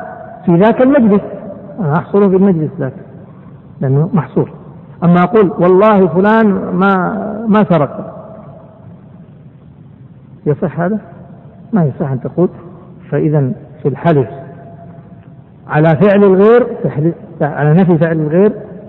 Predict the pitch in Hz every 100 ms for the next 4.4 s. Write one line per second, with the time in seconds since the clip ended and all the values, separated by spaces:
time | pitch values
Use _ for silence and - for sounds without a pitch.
0 | - - - - - 165 120 165 147 127
1 | 143 143 131 139 160 - 147 123 156 190
2 | 127 135 170 131 139 135 - - 139 139
3 | 160 - 139 127 143 135 190 151 151 139
4 | 135 127 135